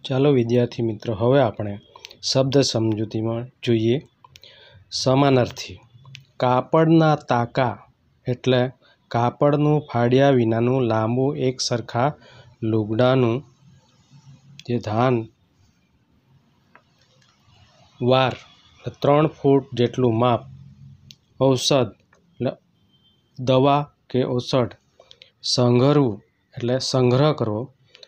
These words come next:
જંતુનાશક એટલે જંતુઓનો નાશ કરવાવાળો એક પદાર્થ. ધાન એટલે ધાન્ય અથવા અનાજ. હવે જોઈએ વિરુદ્ધાર્થી.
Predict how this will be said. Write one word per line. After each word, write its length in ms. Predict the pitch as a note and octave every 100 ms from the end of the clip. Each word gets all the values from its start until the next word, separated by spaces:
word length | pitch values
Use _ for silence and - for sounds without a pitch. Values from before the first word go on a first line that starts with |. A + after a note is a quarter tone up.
| _ _
જંતુનાશક 1000 | B2+ B2 B2+ B2 D3 C#3+ C3+ C3 D3 D3 - _ _ _ _ _
એટલે 280 | _ - B2+ D3+ C3
જંતુઓનો 640 | A#2+ A#2+ A#2+ C#3 C#3 C#3+
નાશ 340 | C#3 B2 C3+ -
કરવાવાળો 400 | - B2 B2 B2+
એક 120 | A#2+ -
પદાર્થ. 460 | A#2 C3 B2+ - - _ _ _ _ _ -
ધાન 400 | A#2+ A2+ C3 C#3+
એટલે 280 | A#2 A#2 B2 E3+ _ _ _ _ _ _ B2
ધાન્ય 480 | G#2+ A2+ A#2+ C#3 C3
અથવા 360 | A2 A#2 A#2+ E3+ _ _
અનાજ. 420 | A#2 A2+ B2 A2+ - - _ _ _ -
હવે 200 | A2+ C3
જોઈએ 300 | C#3+ B2 C3 F3+ _ _ _ A#2
વિરુદ્ધાર્થી. 760 | B2 C3+ B2+ A#2+ G2+ - F#2+